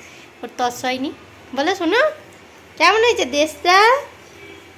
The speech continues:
জিজ্ঞাসা করো আন্টিদেরকে, বলো, "আমার ড্রেসটা কেমন হয়েছে?" বলো, সবাই বলো তো, "আমার ড্রেসটা কেমন হয়েছে?" তো কেমন হয়েছে আমার ড্রেসটা?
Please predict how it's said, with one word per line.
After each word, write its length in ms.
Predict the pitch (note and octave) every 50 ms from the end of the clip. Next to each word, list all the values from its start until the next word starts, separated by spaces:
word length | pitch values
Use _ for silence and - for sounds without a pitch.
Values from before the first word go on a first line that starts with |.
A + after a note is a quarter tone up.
| - - - - - -
জিজ্ঞাসা 280 | A3+ D4+ E4+ F4 - F4
করো 140 | E4+ D#4 D4
আন্টিদেরকে, 500 | C#4+ C4+ C4+ C#4 C#4 B3 C4 B3+ A#3+ A#3+
বলো, 200 | A#3 C4 C#4 D4
"আমার 220 | D4 D4 D#4 C#4
ড্রেসটা 340 | C#4 D4+ D4 C#4+ - - F4+
কেমন 380 | F4+ F4+ D4+ D4 D4 F4 F#4
হয়েছে?" 720 | G4 G#4 G4+ F4+ - - F#4 F4+ E4+ D4+ C#4 B3 A#3 A3 G3+ F3 - - - - - - - - - - - - - - -
বলো, 100 | C4+ D4
সবাই 280 | - D4 C#4 C#4+ D4+
বলো 280 | D#4 C4+ C4+ C#4 C#4+ D4+
তো, 120 | C4 D#4+
"আমার 220 | E4 D#4+ D#4+ D#4+ C4+
ড্রেসটা 340 | C#4+ D4 D4+ D4+ - D#4+ D#4
কেমন 260 | D4+ D4+ D#4+ E4 D#4
হয়েছে?" 680 | D#4 C#4+ C#4 C4+ - D4+ D4+ D4 D4 D4 D4 D4 D#4 E4 - - - - - - - - - - - - - - - - - - - - - - - - - - - - - -
তো 60 | D#4+ D#4+ -
কেমন 380 | D#4 C#4 A#3+ C4 D#4 F#4+ G4 E4
হয়েছে 320 | D4+ C#4+ C#4+ - - A4+
আমার 280 | A4+ G4+ F4 D#4 A#3+ G#3
ড্রেসটা? 520 | B3 B3 C4 - - - - C5+ D5+ A4